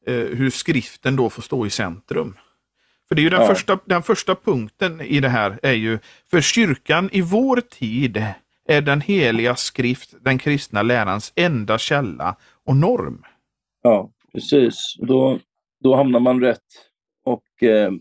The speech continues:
Speaker 2: alla, alla vi-, villoläror har ju uppstått på grund av att man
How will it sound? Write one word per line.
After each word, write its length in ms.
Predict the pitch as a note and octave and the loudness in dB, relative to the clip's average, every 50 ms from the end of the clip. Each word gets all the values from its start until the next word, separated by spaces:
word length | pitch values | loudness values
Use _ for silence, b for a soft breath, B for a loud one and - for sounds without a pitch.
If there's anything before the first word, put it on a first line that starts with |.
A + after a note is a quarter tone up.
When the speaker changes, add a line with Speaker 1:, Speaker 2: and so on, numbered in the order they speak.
| - _ | -8 _
Speaker 2:
alla, 460 | - C#3+ C3+ B2 B2+ B2+ C3 C3 C3+ B2+ - _ _ _ _ _ _ _ _ _ _ _ _ _ _ _ _ _ _ _ _ _ _ - | 0 0 0 2 2 0 0 0 -2 -6 -12 _ _ _ _ _ _ _ _ _ _ _ _ _ _ _ _ _ _ _ _ _ _ -6
alla 200 | C#3 C3 B2+ C3 | -4 -2 -2 -2
vi-, 200 | C3+ C3 C#3+ - | -2 -2 -2 0
villoläror 800 | C#3 D#3 D3+ C3 C3 B2+ B2+ B2 B2+ C3 C3+ C3+ B2 A#2 A#2 G#2 _ _ _ _ A#2+ | 0 0 2 2 2 2 4 2 2 2 0 -2 -4 -6 -8 -10 _ _ _ _ -6
har 80 | B2+ | -4
ju 240 | A2+ A2 A2+ A2 A2+ _ _ _ _ _ _ _ _ - | -2 -2 -2 -4 -4 _ _ _ _ _ _ _ _ -6
uppstått 420 | C#3 - - - - A#2 A#2 - - - - | -6 -6 -6 -2 0 0 0 0 -2 -6 -2
på 80 | B2+ A#2+ | 0 2
grund 300 | A2+ A2 A2+ A2+ A2+ A2 | 4 4 4 4 4 4
av 200 | A2 A2 A2 - - | 4 4 2 0 -2
att 240 | A#2+ A2 - - - | -4 -4 -4 -2 0
man 240 | - A2+ A2 G#2+ | 2 2 2 0